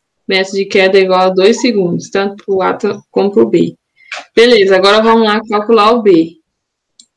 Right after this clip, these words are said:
Deixa eu destacar aqui, né? Calcular o B. É, vou calcular o, o, o B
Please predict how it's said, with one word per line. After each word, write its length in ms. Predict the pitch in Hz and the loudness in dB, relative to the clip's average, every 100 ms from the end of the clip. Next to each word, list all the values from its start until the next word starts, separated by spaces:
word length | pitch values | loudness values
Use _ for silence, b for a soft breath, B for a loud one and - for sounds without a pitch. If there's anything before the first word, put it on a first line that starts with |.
| _ _ _ | _ _ _
Deixa 120 | - | -12
eu 200 | 185 180 _ | -10 -10 _
destacar 460 | - - 175 175 180 | -20 -12 -12 -10 -12
aqui, 320 | 175 240 269 | -8 -4 0
né? 260 | 262 247 247 _ b b b b b b _ - | 0 -2 -8 _ b b b b b b _ -2
Calcular 380 | 190 185 190 208 | -2 2 2 2
o 60 | |
B. 300 | 202 135 - _ _ _ _ _ _ - | 2 -2 -4 _ _ _ _ _ _ -6
É, 1080 | 175 180 175 170 170 170 165 165 165 - - _ _ _ _ _ _ _ - | -2 2 2 0 -2 -4 -4 -6 -6 -8 -12 _ _ _ _ _ _ _ -4
vou 200 | 190 220 | 0 2
calcular 540 | 254 247 247 233 240 | 2 2 4 4 4
o, 60 | 262 | 4
o, 800 | 262 247 226 214 208 190 - 185 | 4 2 2 2 0 0 -2 -2
o 40 | |
B 340 | 175 220 262 | 2 4 4